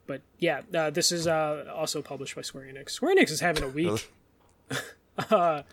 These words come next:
with this stuff. But yeah, I always thought it was a bad idea to release them on the same day. I know it's the collector's edition for True Colors, or whatever they're calling it, that comes with Life is Strange Remastered. So I'm assuming those discs are being printed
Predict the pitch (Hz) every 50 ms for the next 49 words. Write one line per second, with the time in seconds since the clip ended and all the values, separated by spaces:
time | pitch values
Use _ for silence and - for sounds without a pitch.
0 | - - - - _ _ _ _ _ _ - 160 165 156 165 156 - - - 160
1 | 147 139 135 - - _ - 175 156 147 - - _ - - - - - - -
2 | 208 214 214 220 214 220 240 269 285 247 - 220 208 208 202 190 190 165 175 165
3 | 165 165 165 156 160 160 151 160 151 147 151 147 156 156 151 - 165 156 147 151
4 | 143 - - 156 151 147 156 156 156 160 160 165 175 170 170 170 160 - - 175
5 | 151 - - 156 165 170 - - 202 185 180 196 185 196 190 - 214 208 196 -
6 | 208 202 - - 208 196 - 202 196 202 196 196 185 185 170 170 175 170 180 170
7 | - - 185 180 180 190 190 - 156 - - - 156 156 151 156 156 147 156 151
8 | 151 - - 160 156 147 147 147 143 143 139 147 151 - - 165 156 160 - -
9 | - - - - - - - 196 175 175 156 - - _ _ _ _ _ _ _
10 | - - - - - - - - - - - - - 185 202 233 208 175 156 -
11 | - 220 226 208 180 165 151 170 165 160 - - 180 170 - - - - - -
12 | - - _ - 170 160 156 147 139 196 175 156 139 - - 185 185 - 160 143
13 | 135 139